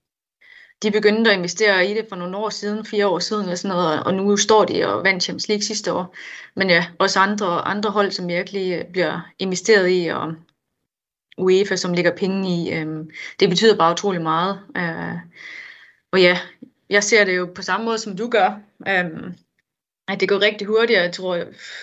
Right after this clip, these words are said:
de næste år kommer det til at gå endnu hurtigere, og der kommer, bliver lagt endnu flere penge i, øh, for,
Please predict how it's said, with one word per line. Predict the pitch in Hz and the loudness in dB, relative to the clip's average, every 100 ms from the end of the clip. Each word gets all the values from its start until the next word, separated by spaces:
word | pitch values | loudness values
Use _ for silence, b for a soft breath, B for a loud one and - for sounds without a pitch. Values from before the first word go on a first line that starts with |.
| B _ - | B _ -8
de | |
næste | 190 202 202 196 | 0 0 0 0
år | 185 180 | 0 0
kommer | 180 175 | -4 0
det | |
til | 190 | 0
at | |
gå | 185 | 0
endnu | 202 240 | 2 2
hurtigere, | 214 202 202 170 | 4 4 4 0
og | - | -2
der | |
kommer, | 175 175 175 - _ | -4 -4 -6 -10 _
bliver | - 190 | 0 2
lagt | 180 175 | 2 0
endnu | 208 247 | -2 -4
flere | 247 190 180 | -2 -4 -4
penge | 202 196 180 | -6 -6 -8
i, | 175 B B B B B B 180 | -8 B B B B B B -6
øh, | 175 82 | -4 -6
for, | - | -10